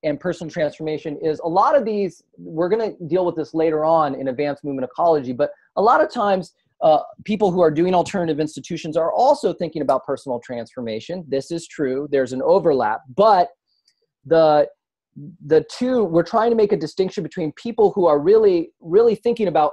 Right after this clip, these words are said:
actually building an alternative institution instead of doing personal transformation. And in our, uh, most people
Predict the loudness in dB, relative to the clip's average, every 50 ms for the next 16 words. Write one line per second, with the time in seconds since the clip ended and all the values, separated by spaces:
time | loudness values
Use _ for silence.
0 | -2 -4 -4 -4 -4 -4 -4 -4 -2 -2 0 0 0 0 0 -2 0 0 0 0
1 | -2 -6 -10 -8 -6 -4 -2 -2 -2 -2 -2 _ -10 -10 -10 _ -14 -18 -14 -8
2 | -6 -4 -4 -4 -4 -4 -4 -4 -4 -8 -8 -4 0 0 2 2 0 -2 -2 -2
3 | -4 -4 -4 -6 -8 -6 -8 -12 -14 -10 -8 -10 -10 -10 -10 -12 -10 -10 -10 -12
4 | -14 -14 -10 -8 -6 -6 -6 -4 -4 -2 0 0 2 0 0 -2 -6 _ _ _
5 | _ _ _ _ _ _ _ _ 0 2 4 4 4 4 2 0 -4 _ -6 -2
6 | 0 4 4 4 4 4 0 -4 -6 -6 -6 -4 -2 0 2 2 2 2 0 -2
7 | -6